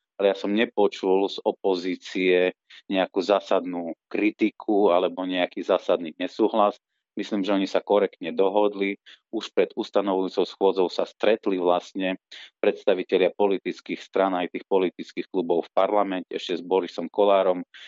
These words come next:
kde vlastne tieto záležitosti prebrali a dohodli sa. Dokonca verejne sa predseda S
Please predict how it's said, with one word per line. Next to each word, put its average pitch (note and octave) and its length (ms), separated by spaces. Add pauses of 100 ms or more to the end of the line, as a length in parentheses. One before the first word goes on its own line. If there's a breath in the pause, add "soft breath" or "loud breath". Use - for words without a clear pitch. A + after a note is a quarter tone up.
(140 loud breath)
kde - 80
vlastne F#2+ 320
tieto F#2+ 320
záležitosti F#2 880
prebrali G2 480
a D#2 80
dohodli G#2 480
sa. G2+ 320 (320)
Dokonca F#2+ 400
verejne F2+ 480
sa E2 160
predseda F2 560
S F2 160